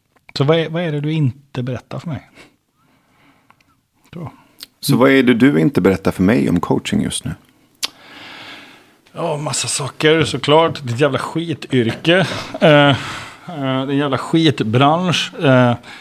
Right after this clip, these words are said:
Speaker 1: det är ett fantastiskt yrke och det är en fantastisk bransch. Det vill säga den innehåller, den innehåller så mycket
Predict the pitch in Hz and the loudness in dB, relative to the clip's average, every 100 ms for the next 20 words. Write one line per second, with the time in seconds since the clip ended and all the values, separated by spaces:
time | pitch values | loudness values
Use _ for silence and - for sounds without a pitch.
0 | - - - 135 185 160 120 107 - - | -20 -20 -6 2 4 4 0 -2 -10 -8
1 | - - 143 - - 202 - - - - | -8 -2 -2 -2 -2 0 0 -4 -6 -8
2 | - - 143 117 - 139 131 - _ - | -8 2 4 4 -2 -8 -8 -10 _ 2
3 | 131 123 110 - 117 - 196 - - 151 | 4 4 2 -2 -6 -6 -8 -10 -8 -8
4 | - 135 190 147 110 - - - - - | -4 0 0 0 -4 -6 -8 -12 -18 -18
5 | - - - - - 143 131 156 147 156 | -16 -18 -20 -20 -10 -4 0 4 4 2
6 | 196 170 156 135 123 120 117 120 131 139 | 2 4 4 4 4 2 2 4 4 2
7 | 120 143 165 165 147 143 143 131 - 151 | 2 2 2 2 2 2 2 0 2 2
8 | 147 - - 123 117 120 | 0 -4 -2 0 2 2